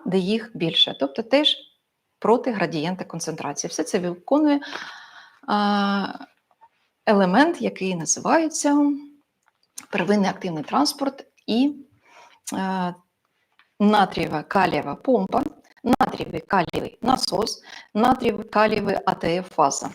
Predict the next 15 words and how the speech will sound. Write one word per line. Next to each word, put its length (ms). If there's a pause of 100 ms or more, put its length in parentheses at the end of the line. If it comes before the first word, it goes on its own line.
(160)
От 180
так 340
можна 680
різними 460
способами 560
назвати, 1000 (480)
м, 340
цей 200
білок 400
і 160
механізм. 600
В 300
принципі, 420
тут 100
одразу 440